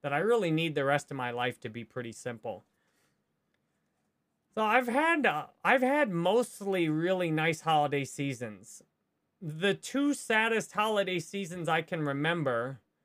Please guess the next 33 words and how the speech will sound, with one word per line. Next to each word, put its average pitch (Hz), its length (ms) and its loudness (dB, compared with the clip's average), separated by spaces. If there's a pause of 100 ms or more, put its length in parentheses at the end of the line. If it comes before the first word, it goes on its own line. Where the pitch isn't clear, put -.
(260)
were 156 100 2
two 202 220 -6
thousand 185 480 2
twelve 180 460 0
and 165 140 -4
two 185 160 -8
thousand 160 480 -2
thirteen. 139 560 -6
So - 120 -16
two 220 220 -8
thousand 190 400 0
twelve, 208 380 0
I'd 147 180 0
just 156 220 -8
gotten 143 360 -2
married, 127 480 -2 (420)
and 143 80 -2
I 147 120 2
was 147 200 -2
really 196 320 2
missing 175 380 -2
my 143 160 2
family. 120 720 -4 (580)
And 156 220 -6
by 165 220 2
my 175 300 2
family, 156 440 0
I 151 80 0
mean 151 260 2
my 131 300 0
mom 143 440 -2
and 127 140 -6
dad. 120 520 -2